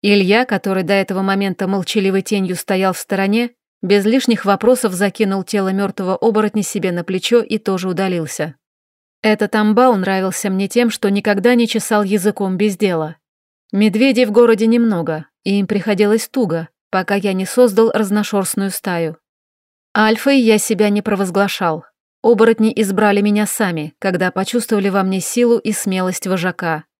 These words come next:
Я сменил причёску, набил татухи и стал тем, кого теперь боялись и уважали. Думаю, Ева оценила, если бы узнала. Ведь принцессам нравятся плохие парни.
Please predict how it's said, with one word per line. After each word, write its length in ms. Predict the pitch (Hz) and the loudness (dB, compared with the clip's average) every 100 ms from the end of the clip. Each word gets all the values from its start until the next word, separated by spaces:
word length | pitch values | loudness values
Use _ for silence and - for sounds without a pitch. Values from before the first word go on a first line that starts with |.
| _ _ _ _ - | _ _ _ _ -2
Я 240 | 202 208 | 2 2
сменил 400 | - 208 196 196 | 2 0 2 0
причёску, 680 | 226 202 - 262 - 262 247 | -2 0 2 2 4 2 2
набил 420 | 202 196 180 180 | 0 0 0 0
татухи 520 | 170 180 - 247 220 220 | 0 -4 0 -2 0 -2
и 240 | 214 208 | -2 -6
стал 320 | - 214 196 | -4 0 -2
тем, 260 | - 247 233 | 2 2 2
кого 240 | 214 196 | 0 0
теперь 320 | 185 208 196 | -2 -2 0
боялись 640 | 175 185 190 226 247 - - - | 2 2 2 2 0 -4 -14 -6
и 100 | 202 | -4
уважали. 680 | 180 185 156 165 160 160 _ _ _ _ _ _ _ _ | -2 -4 -4 -6 -8 -12 _ _ _ _ _ _ _ _
Думаю, 540 | 165 156 240 247 254 247 | -2 4 6 6 6 4
Ева 320 | 226 220 220 | 4 4 2
оценила, 800 | 214 208 - 226 202 170 156 160 _ _ | 0 -4 0 0 0 -2 -4 -6 _ _
если 420 | 175 185 - 190 | -4 -4 -4 -4
бы 140 | 185 | -2
узнала. 560 | 185 180 175 165 156 160 _ _ _ _ - | -2 -2 -2 -2 -4 -8 _ _ _ _ -10
Ведь 280 | 180 196 _ | -6 -6 _
принцессам 760 | 196 190 - 190 175 - 196 | -2 -2 -2 -4 -2 -2 -2
нравятся 480 | 202 196 180 190 185 | 0 0 -2 -4 -6
плохие 480 | 196 196 - 185 170 | -2 -2 -2 -6 -6
парни. 500 | - 175 160 160 | -4 -2 -2 -6